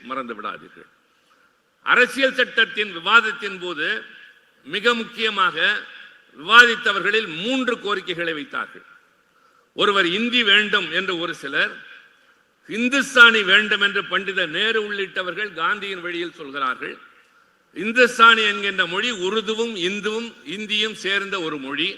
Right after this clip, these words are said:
சமஸ்கிருதம் வேண்டும் என்று ஒரு சிலர், ஆங்கிலம் வேண்டும் என்று குரல் கொடுத்தவர்கள்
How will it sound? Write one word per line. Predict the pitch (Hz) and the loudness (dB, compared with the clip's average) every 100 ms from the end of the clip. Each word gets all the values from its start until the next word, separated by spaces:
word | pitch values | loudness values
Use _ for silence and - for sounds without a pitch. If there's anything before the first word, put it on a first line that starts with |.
| - - - _ _ _ _ - | -12 -20 -20 _ _ _ _ -20
சமஸ்கிருதம் | - 190 247 269 269 262 247 226 | -2 0 0 -2 2 4 4 6
வேண்டும் | 214 208 202 | 4 4 0
என்று | 190 180 | 0 0
ஒரு | 170 156 | -4 -6
சிலர், | - 151 180 190 - - - _ _ _ _ - | -6 -2 0 -2 -12 -20 -20 _ _ _ _ 4
ஆங்கிலம் | 147 247 262 247 247 190 | 10 10 10 6 6 6
வேண்டும் | 190 214 208 196 | 4 6 2 2
என்று | 190 185 | 0 -2
குரல் | 143 185 202 | -2 0 0
கொடுத்தவர்கள் | 185 175 175 170 160 165 | -2 -2 0 0 0 -2